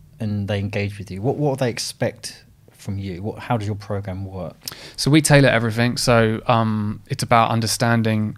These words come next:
Speaker 2: the industry, understanding the business,
Speaker 1: Yeah.
Speaker 2: understanding what their key whys are and their objectives and their needs.
Speaker 1: Yeah.
Speaker 2: And then we obviously deliver webinars and workshops and training. We have an app, we have mental health first aid support. So it's not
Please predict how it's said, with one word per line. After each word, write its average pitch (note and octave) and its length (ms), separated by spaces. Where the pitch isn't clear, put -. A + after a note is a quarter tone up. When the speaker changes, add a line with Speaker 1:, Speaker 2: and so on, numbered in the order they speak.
Speaker 2:
the A#2+ 100
industry, A#2 640
understanding A2+ 520
the A2 80
business, A2+ 520
Speaker 1:
Yeah. - 40
Speaker 2:
understanding A2 560
what A2+ 200
their A2 160
key A#2 340
whys A2 400
are A#2+ 240
and A2+ 100
their A2 120
objectives A2 440
and A2 80
their G#2+ 100
needs. B2+ 400
Speaker 1:
Yeah. F#2+ 180
Speaker 2:
And B2 140
then A#2 220
we A#2 180
obviously A2 400
deliver A2 300
webinars A#2+ 500
and A2+ 120
workshops C3 520
and G#2+ 100
training. A#2+ 360
We G#2 80
have G#2 120
an A2 80
app, A#2 220
we G#2 80
have G#2 100
mental G#2+ 260
health G#2 80
first G2+ 220
aid B2 200
support. G#2 340
So - 140
it's - 140
not C#3 300